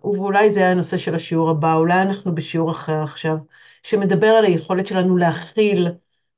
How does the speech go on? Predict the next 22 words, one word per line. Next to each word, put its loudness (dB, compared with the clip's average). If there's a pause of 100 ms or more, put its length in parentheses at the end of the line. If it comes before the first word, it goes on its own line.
קודם 0
כל 0 (100)
את -12
מה 2
שאנחנו -2
פוגשים -2
במציאות -2
כרגע, -2
בסדר? 0 (640)
ואני 2
חושבת -4
ש-, -4
אה, -2 (120)
אה, -6 (880)
אה, -6 (140)
זאת -6
שאלה 0
גדולה, 2 (1000)
איך -8 (360)
אפשר 0
להכיל, 0
כי, -2